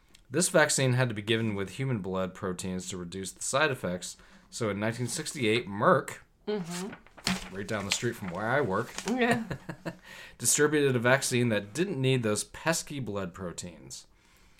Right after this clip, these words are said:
Speaker 1: By nineteen seventy-four, Merck's vaccine was given to children in a combined form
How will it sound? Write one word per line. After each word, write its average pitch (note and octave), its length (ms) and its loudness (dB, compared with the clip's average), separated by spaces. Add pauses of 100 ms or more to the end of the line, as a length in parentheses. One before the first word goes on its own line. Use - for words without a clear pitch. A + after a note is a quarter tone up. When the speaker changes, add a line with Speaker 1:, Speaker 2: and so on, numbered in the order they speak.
(280)
Speaker 1:
By G#2 100 -2
nineteen F3+ 360 2
seventy-four, C#3+ 580 4
Merck's A2+ 320 2
vaccine G2 680 -2
was F2 220 -6
given A#2+ 240 -4
to A#2 80 -8
children G2 440 -2
in F2+ 120 -6
a F2 40 -6
combined G2+ 600 -2
form F2 460 -6